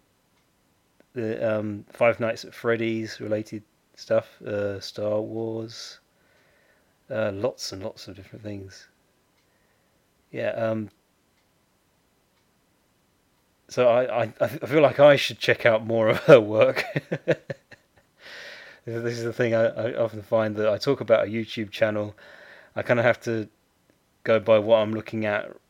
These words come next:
right now and, and be like, "Yeah, they've done this," and <laughs> lots of things that I haven't quite <laughs> got around to looking at. But, um, but everything I've seen from her is, is just, just been wonderful. I,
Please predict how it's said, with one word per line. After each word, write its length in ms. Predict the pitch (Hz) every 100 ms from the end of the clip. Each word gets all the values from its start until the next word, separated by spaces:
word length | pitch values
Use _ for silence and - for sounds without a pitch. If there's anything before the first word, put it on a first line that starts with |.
| _ -
right 280 | 110 104 101
now 360 | 107 107 104 101
and, 240 | 101 104 _ - 123
and 240 | 104 98
be 80 | 101
like, 200 | 98 104
"Yeah, 180 | 107 101 98 _ _ _
they've 160 | 101 98
done 160 | 98
this," 380 | 110 117 - -
and 160 | 101 98 _ -
<laughs> 0 |
lots 380 | 104 113 - 107
of 60 |
things 260 | - 110 101
that 100 | 101
I 100 | 101
haven't 200 | 98 101
quite 300 | - 101 -
<laughs> 340 | - - -
got 140 | 127 117
around 320 | 110 107 117
to 100 | 139
looking 280 | 117 - 113
at. 160 | 107 - - - - - - - - _
But, 200 | 131 139
um, 320 | 127 127 120 - _ _ _ _ _ _ _ _ _
but 100 | 120
everything 260 | 135 165 147
I've 140 | 123
seen 300 | - 135 127
from 200 | 113 113
her 300 | 107 110 107
is, 200 | 104 98
is 200 | - 104
just, 320 | - 110 -
just 200 | 117 113
been 180 | 117 107
wonderful. 580 | 107 113 104 - 98 90 - _ _ _ _ _ _ 254
I, 420 | 101 98 113 101